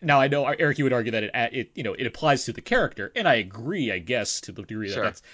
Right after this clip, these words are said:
Speaker 1: that's what they're going for.
Speaker 2: I
Speaker 1: But
Speaker 2: will
Speaker 1: that,
Speaker 2: say, I, I,
Speaker 1: yeah.
Speaker 2: I, I am, there are, there's a part of me that does, I, I will agree with you that I had similar feelings when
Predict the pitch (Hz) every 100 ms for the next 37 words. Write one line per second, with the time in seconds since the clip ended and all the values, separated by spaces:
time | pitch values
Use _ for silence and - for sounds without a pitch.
0 | - 165 147 117 95 110 190 131 - 98
1 | 95 104 - _ _ _ _ - 302 339
2 | 320 233 262 240 262 - 233 262 294 269
3 | 226 233 226 180 196 214 196 180 165 147
4 | 151 135 127 147 135 139 156 175 190 196
5 | 208 160 160 156 147 127 131 123 131 117
6 | 135 120 104 123 117 113 107 95 107 117
7 | 110 110